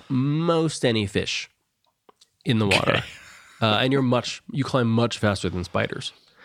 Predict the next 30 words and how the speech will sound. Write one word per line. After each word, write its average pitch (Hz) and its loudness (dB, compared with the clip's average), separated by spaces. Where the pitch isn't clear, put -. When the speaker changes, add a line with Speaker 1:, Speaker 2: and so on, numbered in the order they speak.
Speaker 2:
Mm-hmm. 82 -2
Speaker 1:
Uh, 120 2
and 131 0
then 147 2
at 135 0
level 143 0
seven, 113 0
the 117 0
swarm 131 0
gives 104 0
you 117 0
a 117 -2
ten 123 -2
foot - -4
fly 127 0
speed, - -6
which 110 0
of 110 -2
course 131 0
becomes 117 0
a 120 2
twenty 139 0
foot 120 0
fly 107 2
speed - -6
with 113 2
the 117 4
mobile 101 0
feat. - -8
Speaker 2:
Okay. - 4